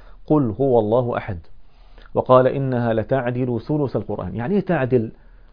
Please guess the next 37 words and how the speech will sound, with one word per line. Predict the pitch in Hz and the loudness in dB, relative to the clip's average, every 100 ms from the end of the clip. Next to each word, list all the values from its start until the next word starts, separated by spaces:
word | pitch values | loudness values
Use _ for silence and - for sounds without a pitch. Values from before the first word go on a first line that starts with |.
| - - - | -20 -20 -8
ثلث | - 147 123 | 0 2 2
القرآن؟ | 104 117 107 | -2 0 0
يعني | 104 117 | -2 0
هذه | 160 156 | 0 0
السورة | 127 - 151 143 | -2 -2 0 0
تساوي | - 127 147 160 147 127 123 113 104 - - - - - | -2 -6 -2 0 0 2 2 0 -2 -6 -18 -20 -20 -8
ثلث | - 180 160 | 2 2 4
القرآن، | 131 123 120 127 98 92 | 0 -2 -2 0 -2 -4
سواء | - 120 | 0 0
من | 139 127 | 2 0
ناحية | 120 160 160 147 | -2 0 0 0
المعاني | 131 127 143 160 156 - | 0 0 0 0 -2 -2
أو | 135 | -2
من | 127 123 | -2 -2
ناحية | 120 120 156 151 | -2 -2 -2 -2
الجزاء | 131 113 117 123 123 | -2 0 0 0 -2
والثواب. | 113 - 101 87 - - - - - - | -6 -4 -2 -4 -10 -18 -20 -20 -14 -2
المعاني | 131 131 139 175 | 2 4 2 2
ليه؟ | 143 135 117 117 | 2 0 0 -4
لأن | 113 170 156 | -6 -4 -4
القرآن | 139 - 127 180 | -6 -4 -2 0
لما | 190 135 | 0 0
تيجي | 120 151 | 0 -2
ت-، | 135 - | -2 -8
تعمل | - 104 139 | -8 -4 -4
له | 131 - | -4 -6
عملية | 95 107 117 127 | -6 -4 -2 -4
إجمال | 123 113 127 131 | -4 -2 0 0
كده، | 127 127 147 - - - | 0 -2 -4 -14 -20 -6
هتجد | 139 160 | 0 2
القرآن | 147 143 147 160 | 2 0 -2 -2
إما | 160 131 | -2 -2
حديث | 131 139 160 - | -2 -2 -2 -2
عن | 117 127 | -2 0
الله | 120 139 | 0 -2
سبحانه | - 110 135 120 | -4 -8 -4 -2
وتعالى، | 107 107 113 131 | -2 -4 -6 -6